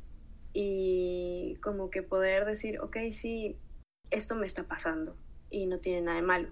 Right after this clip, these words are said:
porque las emociones hacen al humano lo que son.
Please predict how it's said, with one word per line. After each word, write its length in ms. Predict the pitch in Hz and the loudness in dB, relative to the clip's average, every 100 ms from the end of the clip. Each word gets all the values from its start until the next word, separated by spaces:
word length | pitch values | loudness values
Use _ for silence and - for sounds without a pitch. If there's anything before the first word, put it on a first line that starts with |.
| - | -4
porque 580 | 185 185 - 175 - - - | -2 -2 0 -2 -2 -6 -6
las 160 | 190 | -6
emociones 760 | 185 180 190 196 190 190 - - - - - _ - | -2 -2 0 0 0 -2 -6 -10 -12 -16 -20 _ -2
hacen 300 | - 220 226 | 2 4 4
al 140 | 220 190 | 4 6
humano 300 | 185 175 180 | 6 6 4
lo 140 | 175 | 2
que 100 | - | -2
son. 180 | - | -6